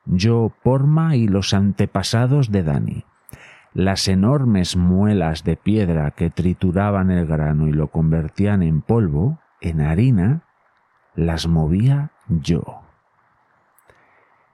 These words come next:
Si usarais de manera sostenible los recursos que os da la madre natura,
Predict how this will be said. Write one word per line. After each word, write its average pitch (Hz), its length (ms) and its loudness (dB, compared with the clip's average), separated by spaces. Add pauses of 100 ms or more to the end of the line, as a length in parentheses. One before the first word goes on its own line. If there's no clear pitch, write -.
Si - 300 -4
usarais 175 560 -2
de 185 100 -2
manera 151 580 -2
sostenible 123 840 0
los 98 260 0
recursos 90 760 -2
que 87 160 -2
os 85 120 -2
da 101 160 0
la 82 220 0
madre 113 540 2
natura, 113 720 0